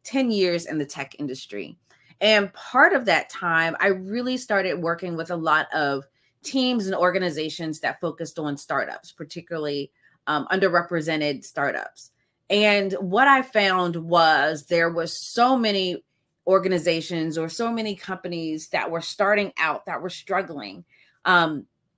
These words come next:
and it, they didn't need to. Uh, there were so many resources out there, but then also the process is just so difficult to kind of get through. And so we're gonna talk about that a little bit today. And so my guest today is Brooke Daniels, who is the C E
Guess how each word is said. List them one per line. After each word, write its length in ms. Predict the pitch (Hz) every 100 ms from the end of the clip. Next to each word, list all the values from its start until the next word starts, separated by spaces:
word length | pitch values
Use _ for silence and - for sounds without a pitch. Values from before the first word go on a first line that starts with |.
| _ _ - -
and 140 | 262 240
it, 200 | 180 -
they 120 | 240
didn't 240 | 262 220
need 240 | 214 220 -
to. 320 | 156 117 -
Uh, 160 | 175 185
there 100 | 202
were 80 |
so 140 | 196 247
many 160 | 247
resources 580 | 214 202 202 190 175 170 -
out 240 | 202 202
there, 300 | 175 160 160
but 260 | 165 185 180
then 160 | 180 175
also 680 | 190 196 196 175 170 170 _ _ _ _ _ _ _ _ _ 147 202
the 80 | 196
process 600 | - 220 214 196 170 170
is 140 | 160
just 160 | 175 -
so 180 | 175
difficult 640 | 156 156 151 143 151 147 -
to 100 | 143
kind 200 | - 151
of 140 | 139
get 240 | - 147 -
through. 360 | 156 147 135
And 120 | 147 147
so 100 | 202
we're 160 | 294
gonna 200 | 381 330
talk 280 | - 196 196
about 280 | 175 165 165
that 160 | 156
a 40 | 151
little 220 | 147 147
bit 180 | 151 -
today. 540 | 160 151 156 147 151 _ - _
And 160 | 214 208
so 180 | 233 226
my 180 | 233
guest 380 | 254 240 233 -
today 380 | 233 196 185 185
is 300 | - 190 - - 151
Brooke 280 | 214 220 -
Daniels, 540 | 180 175 170 175 170
who 140 | 220
is 160 | 196 180
the 100 | 180
C 220 | - 214
E 280 | 214 220